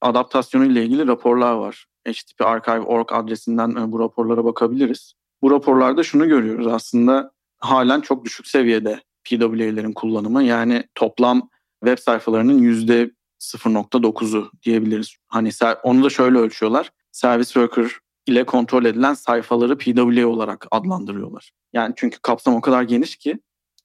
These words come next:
sadece service worker'ın kontrol ediyor olması bile bir app'i P W A sınıfına almamıza yetebiliyor. Zaten hani o da sıkça sorulan bir soru, bir kafa karışıklığı. Hani P-,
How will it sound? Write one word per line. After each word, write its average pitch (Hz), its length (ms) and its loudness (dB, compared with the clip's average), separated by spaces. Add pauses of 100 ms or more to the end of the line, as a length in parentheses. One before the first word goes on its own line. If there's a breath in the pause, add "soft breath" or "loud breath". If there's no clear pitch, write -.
(120)
sadece 127 320 0
service 120 280 0
worker'ın 120 400 0
kontrol 123 460 0
ediyor 123 300 2
olması 120 420 0
bile 131 320 0 (300)
bir 127 200 0
app'i 135 360 -2
P 127 200 0
W 123 260 2
A 127 40 0
sınıfına 120 400 0
almamıza 117 480 0
yetebiliyor. 117 680 0 (420)
Zaten 120 360 0
hani 139 400 0 (460)
o 139 140 0
da 139 240 2 (160)
sıkça - 340 -8
sorulan 135 440 0
bir 127 60 -2
soru, 117 440 -4
bir 101 40 -12
kafa 117 280 -4
karışıklığı. - 520 -6
Hani 117 320 -2
P-, 120 260 -4